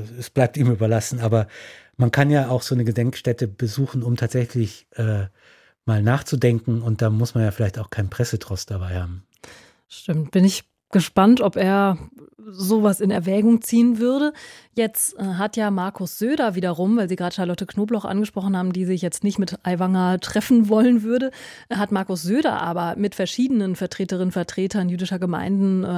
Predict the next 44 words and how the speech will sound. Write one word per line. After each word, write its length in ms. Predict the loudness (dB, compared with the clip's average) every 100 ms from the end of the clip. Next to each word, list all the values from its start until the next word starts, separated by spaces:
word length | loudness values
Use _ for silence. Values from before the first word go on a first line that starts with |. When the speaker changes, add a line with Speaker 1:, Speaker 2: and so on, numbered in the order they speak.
| -2
Speaker 2:
auch 240 | -4 -2
mit 100 | -2
dem 120 | -2
Antisemitismusbeauftragten, 1120 | -4 -4 -2 -2 -4 -4 -4 -4 -6 -4 -2 2
wenn 100 | 0
ich, 200 | -2 -12 -18 -2
na, 120 | 2
da 100 | 4
bin 100 | 4
ich 120 | 4
nicht 120 | 2
sicher, 220 | 0 0 2
ob 80 |
er 80 | 2
mit 140 | 0 2
dem 140 | 2
gesprochen 360 | 2 -2 0 0
hat, 80 |
aber 140 | 2 0
auf 100 | 0
jeden 160 | -2
Fall 240 | 0 0 0
hat 140 | -2
er 80 | -4
das 160 | -6 -8
Gespräch 480 | -10 -6 -4 -4
gesucht, 440 | -6 -2 0 0 -4 -20 -20 -2
um 220 | 2 4
sich 180 | 2 -2
sozusagen, 760 | -6 -4 -4 -2 0 2 0 -2 -10 -10
so 180 | -6
wurde 200 | -4 -2
es 360 | -2 -2 -6 -12 -8
öfter 340 | -8 -2 -2
interpretiert, 800 | 0 -2 -4 -6 0 2 2 0
eine 240 | -2 -2 -2
Art, 420 | 0 0 -2 -6
äh, 260 | -4 -2 -4
Freibrief 580 | -4 0 2 2 -2 0
zu 180 | -2
holen, 300 | 2 2 2
dass 160 | 0 -2
er 140 | -4
dann, 300 | -2 0 0